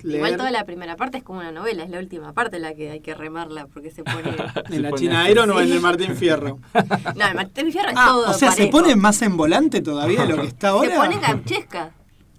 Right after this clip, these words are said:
Speaker 1: ¿Qué cosa? La de la
Speaker 2: La China Iron.
Speaker 1: Bueno, qué sé yo, por Dios de la Virgen, pero estas descripciones... El otro día me decían, "No, pero está re linda las descripciones esas del coso".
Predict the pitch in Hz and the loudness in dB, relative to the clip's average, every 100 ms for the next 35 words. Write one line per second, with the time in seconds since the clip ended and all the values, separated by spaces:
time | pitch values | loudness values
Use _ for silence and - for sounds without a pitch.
0 | - - 165 160 - 135 143 143 143 139 | -18 -8 -6 -6 -12 -16 -14 -10 -10 -10
1 | 139 139 143 - 240 226 196 156 151 151 | -10 -10 -10 -8 -8 -6 -8 -10 -12 -4
2 | 196 262 156 180 208 - 165 123 131 135 | 0 0 -2 -4 -4 -6 -8 -12 -12 -4
3 | 208 214 170 262 170 143 165 175 196 165 | -2 -2 -4 -6 -8 -10 -10 -6 -6 -6
4 | 170 131 202 214 180 226 233 220 202 208 | -10 -6 -6 -4 -6 -6 -4 -4 -6 -4
5 | 240 233 - 247 247 262 277 277 196 175 | -4 -4 -6 -8 -6 -2 0 2 0 -2
6 | 196 - 247 240 240 214 214 180 170 190 | -6 -10 -8 -8 -10 -8 -6 -6 -6 -8